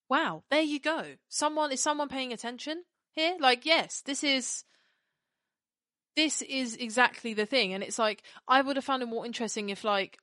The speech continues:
Owen was at home that evening and then suddenly he closed his finger in the fridge by accident and then he realises, like, "Oh my God, I'm so fragile."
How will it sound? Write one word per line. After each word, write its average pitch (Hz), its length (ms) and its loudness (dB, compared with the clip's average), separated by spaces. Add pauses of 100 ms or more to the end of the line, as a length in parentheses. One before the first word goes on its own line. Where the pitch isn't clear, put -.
Owen 226 320 4
was 202 160 -2
at 190 140 -2
home 175 540 2
that 175 160 2
evening 165 440 -8
and 185 100 -6
then 196 80 -4
suddenly 208 400 -4
he 190 140 -8
closed 214 300 -2
his 202 120 -2
finger 214 400 -2
in 185 120 -4
the 185 60 -4
fridge 180 400 0
by 185 160 2
accident 165 520 -2
and 190 100 -4
then 190 80 -2
he 202 140 -4
realises, 190 560 -2
like, 185 160 2
"Oh 208 140 2
my 196 140 0
God, 190 220 2
I'm 190 140 -2
so 196 200 2
fragile." 170 560 -2